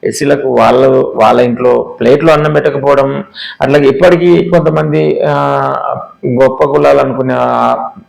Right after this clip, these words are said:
పెద్ద కులాలు అనుకునే వాళ్ళు చాలా చోట్ల బీసీలకు కూడా వా-, వాళ్ళ చో-, వాళ్ళ ఇంట్లో కుర్చీలో కూర్చొని కూడా బీసీలకే ఈ పరిస్థితి. And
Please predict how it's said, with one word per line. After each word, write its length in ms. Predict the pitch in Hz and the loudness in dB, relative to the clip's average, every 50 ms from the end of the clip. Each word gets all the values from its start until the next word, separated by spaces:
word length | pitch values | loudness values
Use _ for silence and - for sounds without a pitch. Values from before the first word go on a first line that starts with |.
| _ - _ _ _ _ - | _ -20 _ _ _ _ 0
పెద్ద 180 | 120 117 127 | 2 2 4
కులాలు 260 | 131 127 - 123 120 | 2 2 2 2 2
అనుకునే 320 | 120 117 113 113 117 113 113 | 2 0 -2 -2 -2 -2 0
వాళ్ళు 340 | 110 110 110 117 120 - - - - - - _ _ _ _ - 131 | 0 -2 -2 -2 -4 -6 -10 -14 -18 -20 -20 _ _ _ _ -2 0
చాలా 260 | 123 127 135 151 147 - | 2 2 2 2 2 0
చోట్ల 180 | 147 127 135 135 | 0 2 2 2
బీసీలకు 520 | 123 113 120 143 156 147 165 156 156 147 | 2 2 2 2 2 2 2 0 2 2
కూడా 160 | 143 147 143 147 | 2 2 2 2
వా-, 720 | 143 143 143 135 131 131 127 123 123 113 - 127 131 127 | 2 2 2 4 4 4 4 4 2 2 0 -2 0 2
వాళ్ళ 240 | 123 123 120 120 117 - - 127 | 2 4 2 2 0 -2 -2 -4
చో-, 180 | 120 110 110 - - _ _ _ _ _ _ - | -4 -4 -4 -8 -12 _ _ _ _ _ _ -8
వాళ్ళ 360 | 135 127 120 117 120 131 139 | -6 -2 0 0 0 0 0
ఇంట్లో 300 | 135 131 127 127 151 151 | 0 -2 -2 0 0 -2
కుర్చీలో 580 | 151 - - 127 117 - - 165 175 170 165 160 | -2 -2 -4 -6 -6 -2 0 2 4 4 4 2
కూర్చొని 600 | - - - 139 139 131 147 139 135 131 127 117 | 0 -2 -6 -6 -6 -4 -4 -4 -2 -2 -2 -2
కూడా 180 | 120 120 110 | -2 -2 -2
బీసీలకే 560 | 104 101 101 131 160 151 180 175 170 - 170 156 | 0 0 0 0 0 2 2 0 0 0 0 -2
ఈ 120 | 135 - | -2 -2
పరిస్థితి. 480 | - 117 113 - - 107 - - - - _ - - - - - - - _ - - | -2 -4 -4 -4 -8 -8 -8 -8 -10 -12 _ -20 -20 -20 -20 -20 -20 -20 _ -6 -4
And 140 | 127 123 123 | -2 0 0